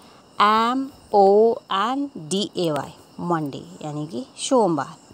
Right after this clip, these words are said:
फिर थ्री देखिए, टी यू ई एस डी ए वाई, ट्यूसडे माने मंगलवार। फिर फ़ोर, डब्ल्यू ई डी एन ई एस डी ए वाई, वेडनेसडे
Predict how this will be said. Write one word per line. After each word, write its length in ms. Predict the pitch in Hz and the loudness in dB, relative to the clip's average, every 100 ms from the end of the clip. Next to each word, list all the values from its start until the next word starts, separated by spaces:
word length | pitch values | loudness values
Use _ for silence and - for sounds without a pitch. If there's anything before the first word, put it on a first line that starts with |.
| - - - - | -20 -20 -20 -20
फिर 80 | - - | -16 -8
थ्री 380 | 170 190 190 | -6 -4 -4
देखिए, 460 | 185 202 - 247 294 - _ _ - _ _ - | -2 -2 4 4 4 0 _ _ -20 _ _ -6
टी 480 | 240 247 262 277 285 _ - 175 | -2 0 0 -2 -4 _ -14 -6
यू 520 | 185 214 233 247 262 - _ | 0 2 2 0 -4 -10 _
ई 340 | 220 247 285 277 - | -4 -2 0 -2 0
एस 400 | 175 190 - - | 0 0 -4 -12
डी 240 | 165 214 185 | -6 -4 -2
ए 140 | 170 151 | -2 -2
वाई, 280 | 143 156 - - _ - | -2 -6 -12 -20 _ -6
ट्यूसडे 360 | 160 151 170 | -6 -4 -4
माने 380 | 160 160 185 285 233 | -2 -2 -2 -4 -2
मंगलवार। 600 | 202 202 180 147 170 165 - - - - - - | 0 0 0 -4 -12 -18 -20 -20 -20 -20 -20 -10
फिर 100 | 170 | -10
फ़ोर, 380 | - 202 240 285 - - - | 0 6 6 4 -2 -20 -10
डब्ल्यू 720 | 147 185 196 190 226 262 285 - 185 | 2 6 6 4 0 2 0 -2 -4
ई 500 | 190 196 226 254 233 | -2 0 0 -2 -4
डी 560 | 156 196 220 254 294 311 - - | -2 -2 0 2 2 0 -4 -2
एन 480 | 190 196 240 285 302 - _ 190 | 0 2 2 0 -2 -6 _ -8
ई 440 | 202 247 285 - - - | -4 0 -2 -4 -6 0
एस 380 | 185 202 262 - - - | 4 4 2 -4 -12 -8
डी 200 | 202 240 - | -4 -4 -4
ए 140 | 175 151 | -4 -4
वाई, 220 | - - - 170 | -6 -16 -8 -2
वेडनेसडे 680 | 165 165 156 143 - 143 | 0 -2 -4 -8 -10 -10